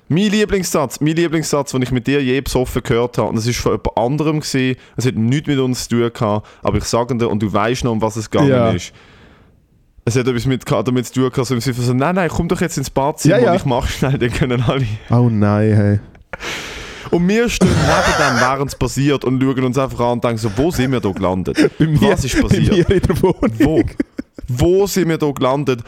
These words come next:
Speaker 1: Und gu-, wohlgemerkt, eine Flasche Jameson ist dort dabei gewesen.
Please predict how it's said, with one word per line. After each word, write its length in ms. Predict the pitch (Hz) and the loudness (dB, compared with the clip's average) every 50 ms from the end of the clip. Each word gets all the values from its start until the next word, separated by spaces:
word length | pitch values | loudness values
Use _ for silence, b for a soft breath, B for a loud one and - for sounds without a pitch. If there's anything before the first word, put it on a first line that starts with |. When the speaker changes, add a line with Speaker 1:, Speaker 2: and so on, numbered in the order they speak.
| B B | B B
Speaker 1:
Und 180 | B 147 139 - | B -2 -2 0
gu-, 120 | - 180 - | -2 -2 0
wohlgemerkt, 760 | 139 135 175 202 208 175 185 160 143 120 123 131 135 - - B 123 B | 2 2 2 2 2 0 0 0 0 0 0 0 -2 -4 -10 B -4 B
eine 80 | 139 127 | -2 0
Flasche 320 | 147 151 143 151 - 156 - | 0 0 0 0 0 -2 0
Jameson 540 | - 147 135 151 156 151 139 - 143 135 127 | 0 0 2 2 0 -2 -2 0 -2 -2 0
ist 300 | - 117 110 - - 127 | 0 -2 -2 -2 0 0
dort 200 | 117 110 - - | 0 0 0 -2
dabei 260 | 92 92 123 139 131 | -4 -2 0 0 -2
gewesen. 240 | - - - - | -2 -4 -6 -6